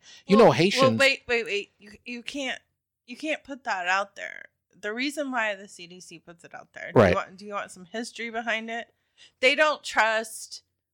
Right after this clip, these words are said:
Speaker 2: the public to wash it properly,
Speaker 1: Mm-hmm.
Speaker 2: disinfect their sink pop-,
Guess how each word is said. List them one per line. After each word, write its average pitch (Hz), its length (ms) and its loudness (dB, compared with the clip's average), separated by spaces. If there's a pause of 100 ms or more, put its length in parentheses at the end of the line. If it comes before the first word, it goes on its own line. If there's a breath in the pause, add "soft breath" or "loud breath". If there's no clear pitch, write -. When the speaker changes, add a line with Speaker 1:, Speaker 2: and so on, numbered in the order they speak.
(180)
Speaker 2:
the 196 80 -8
public 185 920 -2 (560)
to 180 840 2 (920)
wash 196 580 6
it 254 140 0
properly, 185 760 0
Speaker 1:
Mm-hmm. 208 300 -2
Speaker 2:
disinfect - 960 -4
their 196 100 -4
sink 202 380 -8
pop-, - 360 -4